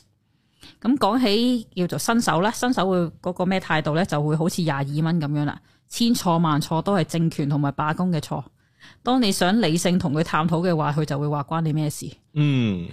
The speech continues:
Speaker 1: 花時間去 delete 留言，佢真係好得閒。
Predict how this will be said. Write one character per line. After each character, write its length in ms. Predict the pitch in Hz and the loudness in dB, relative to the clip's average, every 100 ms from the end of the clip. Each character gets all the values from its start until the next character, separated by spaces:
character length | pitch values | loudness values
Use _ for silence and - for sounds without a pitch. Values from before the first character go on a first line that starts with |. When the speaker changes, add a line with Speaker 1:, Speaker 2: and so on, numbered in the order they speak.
| - - | -12 -6
Speaker 1:
花 160 | - 262 | -2 0
時 200 | - 160 | 0 0
間 160 | 175 190 | 0 2
去 100 | 202 | 0
delete 340 | 180 170 175 - | 0 -2 0 -2
留 200 | 160 147 | -6 -8
言， 140 | - - | -10 -8
佢 60 | 175 | -4
真 140 | 214 | -4
係 60 | - | -6
好 120 | 151 | -8
得 80 | 160 | -8
閒。 140 | - | -10